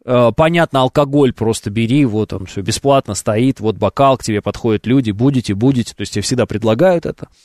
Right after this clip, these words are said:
Вот. Ну и, понятно, есть с-, специальные люди, которые, собственно, распространяют в этой среде ещё и наркотические вещества. Вот. И мы теряем талантливых людей.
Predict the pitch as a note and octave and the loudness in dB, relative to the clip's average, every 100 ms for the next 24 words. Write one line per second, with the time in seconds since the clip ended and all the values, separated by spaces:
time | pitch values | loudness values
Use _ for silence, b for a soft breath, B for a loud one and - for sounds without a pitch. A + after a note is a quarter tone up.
0 | b b b _ _ C3 A#2 G#2+ A#3+ D#4+ | b b b _ _ -4 -2 0 2 4
1 | D#4+ D#4 C#4 A3 G3+ F3 C#3 C3+ C3 - | 4 2 2 2 2 0 -4 -4 -4 -2
2 | D3+ - E3 D3 C#3 D#3+ F#3 C#3+ A#2+ - | -2 2 2 4 2 0 0 0 -2 -2
3 | B2 A#2+ G#2 G#2+ - A2 C3 - C3 C#3+ | -2 -2 -2 -6 -6 -2 -2 -2 0 2
4 | D3+ C#3 A#2 B2+ B2 A#2 B2 B2+ F3+ C#3+ | 2 2 2 0 0 0 0 2 2 2
5 | C3 A#2 A2+ A#2+ A#2+ A2 - A2+ G#2 - | 0 -2 0 0 -2 -4 -2 -2 -2 -4
6 | A2 - G#2+ B2+ _ _ B B B B | -8 -6 -8 -8 _ _ B B B B
7 | B B B _ _ _ _ _ - - | B B B _ _ _ _ _ -16 -10
8 | - A#2+ - - G3 A3+ A3+ A3 A3 B3+ | -6 -6 -4 0 4 4 2 2 2 2
9 | A3+ F#3 G3+ G3+ F3+ F3+ G#3 F#3+ A#2+ | 2 2 2 2 0 0 0 -2 -2